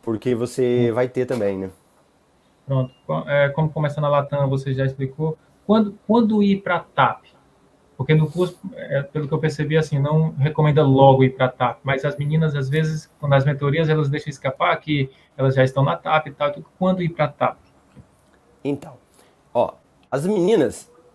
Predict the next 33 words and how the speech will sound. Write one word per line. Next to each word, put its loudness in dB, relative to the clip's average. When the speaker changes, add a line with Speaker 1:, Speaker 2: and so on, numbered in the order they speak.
Speaker 1:
e 0
os 0
meninos, 2
pra -4
quem -2
tá 0
assistindo -4
isso, -2
são 0
os -2
monitores 0
que -6
a -4
gente -6
tem -2
lá 0
na, -4
do -8
meta -6
M 8
R, 6
que 2
Speaker 2:
Isso. -4
Speaker 1:
tá -2
na -6
turma -6
treze, -2
eles 0
estão -2
em -6
nível -2
super -4
avançado, -4